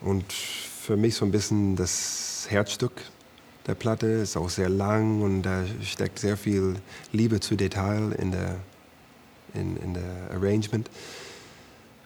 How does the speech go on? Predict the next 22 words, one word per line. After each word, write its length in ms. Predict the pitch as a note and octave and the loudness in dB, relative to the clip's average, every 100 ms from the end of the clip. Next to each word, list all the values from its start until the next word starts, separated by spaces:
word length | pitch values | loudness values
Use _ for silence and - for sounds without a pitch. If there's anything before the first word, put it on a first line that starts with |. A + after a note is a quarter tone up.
| - | -12
Und, 420 | G2 F#2 F2+ F2+ | -6 -4 -2 -2
äh, 300 | F2+ F2 E2+ E2+ - | -2 -2 -2 -4 -8
ich 200 | - - | -12 -6
hab 120 | G#2+ A#2+ | -2 0
halt 140 | A#2 | 2
mein 180 | G2+ G2 | 4 4
Studio 680 | - B2 A#2+ A#2 A#2 A#2 A2+ - - | 2 2 4 4 4 2 -2 -10 -2
direkt 340 | G2+ G#2 G#2 G2+ | 2 2 0 -2
an 140 | G#2+ | 0
der 300 | G2 F#2+ F#2+ | 2 0 -2
Spree 400 | - G#2+ A2+ C#3+ C3+ - | 0 4 6 4 -2 -4
in 140 | G#2+ | -2
Berlin 480 | G#2 G#2+ A#2 C#3+ C#3+ - - - - | 0 2 2 0 -4 -10 -20 -20 -8
gehabt. 580 | G2+ G2 B2 - - - - - - - - - - | -2 0 -2 -4 -12 -12 -20 -20 -20 -20 -20 -20 -6
Und, 400 | G#2 G2+ G2 F#2 | -2 0 0 0
äh, 380 | F#2 F2 F2+ F2 F2 - - - F#2+ | 0 0 -2 -4 -8 -16 -20 -14 -10
das 160 | - | -2
war 160 | G2+ F#2+ | 0 0
wirklich 240 | G2+ G2+ | 0 -2
sehr 180 | - G2 | 0 0
schön, 340 | F2+ G2+ A2 G#2 | 0 0 0 0
weil 380 | F#2+ F#2 F#2 | 0 0 -2